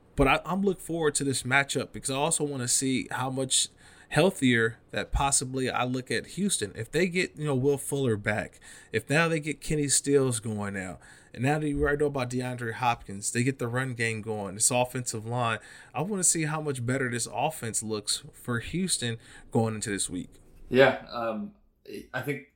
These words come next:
Speaker 2: Deshaun Watson just plays so much better with Will Fuller in the lineup. I know we, we've talked about it in the past. Uh, so this is gonna be, like, almost like a college game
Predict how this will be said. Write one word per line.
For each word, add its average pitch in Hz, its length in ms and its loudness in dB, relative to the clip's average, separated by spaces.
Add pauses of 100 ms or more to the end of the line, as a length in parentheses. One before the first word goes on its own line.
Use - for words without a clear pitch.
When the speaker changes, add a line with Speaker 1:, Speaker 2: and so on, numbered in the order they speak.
Speaker 2:
Deshaun 123 360 -6
Watson 113 260 -4
just 110 180 -10
plays 123 240 2
so 131 340 0
much 110 220 -4
better 107 340 0
with 98 220 -6
Will 104 220 -6
Fuller 110 340 -4
in 104 60 -6
the 95 60 -10
lineup. 101 340 -8
I 98 100 -10
know 104 120 -2
we, 101 240 -6
we've 104 180 -6
talked 101 200 -2
about 101 220 -2
it 101 40 -4
in 95 40 -10
the 90 60 -16
past. 101 600 -4 (320)
Uh, 95 300 0
so 98 560 -4 (600)
this 147 260 2
is 185 60 -4
gonna 185 180 4
be, 143 120 4
like, 135 360 2
almost 135 260 0
like 117 100 0
a 98 40 -4
college 113 520 -4
game 92 300 -10